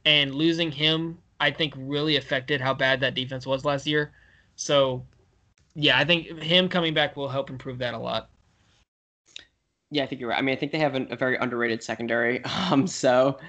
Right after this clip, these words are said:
Speaker 2: yeah, I'm pretty, I'm pretty on board with that. Um, did Bosa, yeah, Bosa played sixteen games last year. He was, the year before he was hurt.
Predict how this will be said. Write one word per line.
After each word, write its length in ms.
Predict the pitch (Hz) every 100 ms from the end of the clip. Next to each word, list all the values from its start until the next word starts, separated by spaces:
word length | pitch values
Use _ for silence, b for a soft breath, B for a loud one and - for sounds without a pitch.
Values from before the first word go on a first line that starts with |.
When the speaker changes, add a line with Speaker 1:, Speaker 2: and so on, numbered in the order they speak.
| B B -
Speaker 2:
yeah, 180 | 117 117
I'm 100 | 117
pretty, 300 | 127 110 -
I'm 120 | 127
pretty 200 | 131 110
on 120 | 107
board 180 | 113 113
with 100 | 127
that. 320 | 131 131 - b b b b
Um, 480 | 127 123 127 123 120 -
did 160 | 156
Bosa, 300 | 196 202 -
yeah, 100 | 143
Bosa 260 | 139 147 151
played 180 | 147 143
sixteen 320 | 147 - 147
games 300 | 147 151 151
last 180 | 151 151
year. 80 | 151
He 100 | 135
was, 180 | 131 -
the 100 | 147
year 100 | 139
before 240 | 127 135 131
he 60 |
was 120 | 131
hurt. 280 | 135 135 -